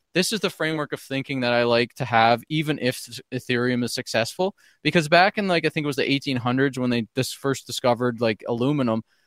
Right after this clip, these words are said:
it was a lighter, stronger metal, metal than gold. And it was, like, shinier. So they found aluminum. People had this crazy fomo bubble over aluminum, and they started buying it up, and it went up, like,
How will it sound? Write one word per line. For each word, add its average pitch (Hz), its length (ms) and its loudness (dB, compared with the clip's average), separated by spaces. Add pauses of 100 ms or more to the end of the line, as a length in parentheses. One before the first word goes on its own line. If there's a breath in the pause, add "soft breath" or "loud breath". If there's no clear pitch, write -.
(220)
it 135 120 0
was 131 120 -2
a 120 60 4
lighter, 131 580 4
stronger 123 600 0
metal, 117 400 0
metal 123 300 0
than 113 160 -2
gold. 117 340 2 (320)
And 120 80 0
it 120 60 2
was, 107 160 -4
like, 107 140 -2
shinier. 120 640 0 (180)
So 131 360 4 (880)
they 135 160 2
found 190 340 4
aluminum. 139 540 2 (960)
People 190 480 2
had 147 240 0
this 135 160 -2
crazy 151 500 -2
fomo 135 580 0
bubble 120 440 4
over 117 240 2
aluminum, 127 440 0
and 104 60 -2
they 107 60 0
started 151 380 0
buying 131 400 2
it 107 100 0
up, 135 280 4 (300 soft breath)
and 131 140 0
it 143 100 0
went 170 220 2
up, 160 260 4
like, 120 240 -2